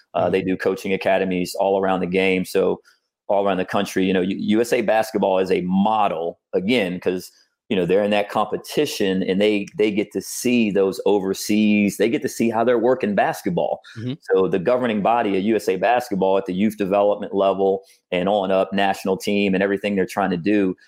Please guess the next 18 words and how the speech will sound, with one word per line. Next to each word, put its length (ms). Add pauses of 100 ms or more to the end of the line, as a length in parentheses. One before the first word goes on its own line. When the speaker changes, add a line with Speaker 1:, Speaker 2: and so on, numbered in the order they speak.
(260)
Speaker 1:
they're 100
trying 240
to 80
do 140
great 320
stuff 300
to 100
grow 260
our 180
game 600
and, 160
and 180
educate 420
our 120
parents, 600
educate 440
our 100
players. 640